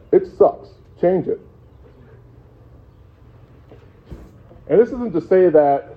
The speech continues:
you're not allowed to have issues. People have issues all the time. We get persecuted as Christians. Things, uh, don't go our ways all the time. But to sit there and just complain all day and argue about your situation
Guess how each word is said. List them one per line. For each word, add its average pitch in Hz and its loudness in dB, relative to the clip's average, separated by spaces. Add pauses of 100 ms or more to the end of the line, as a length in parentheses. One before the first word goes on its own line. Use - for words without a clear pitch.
(140)
you're 139 -2
not 175 2
allowed 156 4
to 127 -6
have 120 -4
issues. 120 -6 (800)
People 147 -2
have 135 2
issues 127 -6
all 117 -2
the - -18
time. 110 -8 (440)
We 135 -8
get 151 -2
persecuted 127 -6
as 107 -8
Christians. - -10 (280)
Things, 139 0 (220)
uh, 107 0 (160)
don't 123 2
go 120 2
our 117 4
ways 107 2
all 101 -2
the 95 -8
time. 104 -10 (720)
But 165 2
to 165 -14
sit 277 -2
there 208 2
and 185 -8
just 165 -6
complain 139 -2 (360)
all 135 2
day 110 -2 (220)
and 110 -6
argue 113 -2 (840)
about 127 2
your 131 -6
situation 123 -2